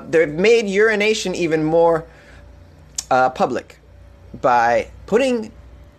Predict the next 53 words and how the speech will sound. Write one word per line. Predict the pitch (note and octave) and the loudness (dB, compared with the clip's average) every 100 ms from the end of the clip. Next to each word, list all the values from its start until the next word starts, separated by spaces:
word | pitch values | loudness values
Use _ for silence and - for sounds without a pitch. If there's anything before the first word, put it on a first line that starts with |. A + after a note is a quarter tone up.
| D#3 | -2
urinals | A3+ B3 D3 C3+ C#3+ - D3+ | 2 2 2 0 -2 -8 -4
that | D#3+ | -2
look | F3 G3+ | 0 0
like | F3+ | 0
mailboxes. | E3 G3+ C#3+ B2 - C3+ - | 0 0 0 -2 -2 -8 -4
I | |
mean, | C#3+ | -2
I'm | D3+ | 0
looking | F#3 G#3+ F#3 | 0 0 0
at | |
a | D3 | -2
picture | - F3 D3 | -2 -6 -4
of | A#2+ | 0
this, | A#2+ - - | -2 -2 -8
and | D3 D3 | -4 -2
the | C#3+ | 0
guy | C#3 C#3 | 2 2
is | E3+ - | 0 -2
peeing | - G3 F#3+ E3 D3+ - | -8 -4 -2 -2 -4 -4
into | E3 E3 E3 D3+ C#3+ | -6 -2 -2 0 -2
a | C#3+ | 0
mailbox. | D#3+ F3+ G2+ E3+ - | 0 2 0 -4 -4
I | E3+ | 0
mean, | G#3+ | 2
it | A3 | 2
looks | G#3+ C4 - | 2 0 0
like | A#3+ | -4
a | F#3+ | -4
goddamn | F#3 F3+ F3+ F3 | -2 -2 -2 -2
mailbox, | F#3+ F#3+ D#3 - - - | -2 0 -2 -4 -14 -6
and | A#3+ | 0
there's | B3+ | 0
people | - D4+ D4+ D4 | 2 0 4 4
all | C#4+ C#4 | 4 4
around. | C#4 C4+ - - - | 2 0 -4 -12 -10
He's | - A3 | -6 -4
just | A#3 | -2
got | A#3+ A3+ | 2 2
his, | A#3+ - - - - - - | 2 -2 -16 -20 -20 -20 -10
he's | - G#3 - | -6 -6 -4
unzipped | F#3 G#3+ G3+ A#3 | 0 0 0 -2
his | G#3+ | -4
pants | - G#3+ G#3+ G#3+ | -2 -2 -2 -2
and | E3 - | -6 -2
put | G3+ | 0
it | F#3+ | 2
in | G3+ | 2
this | G3 E3+ | 0 0
mailbox, | F3+ F3 F3 E3+ - - | 2 2 2 0 -4 -6
and | D3+ | -2
there's, | D#3 C#3+ | 0 0
like, | D3 | 0
a, | C#3 | 0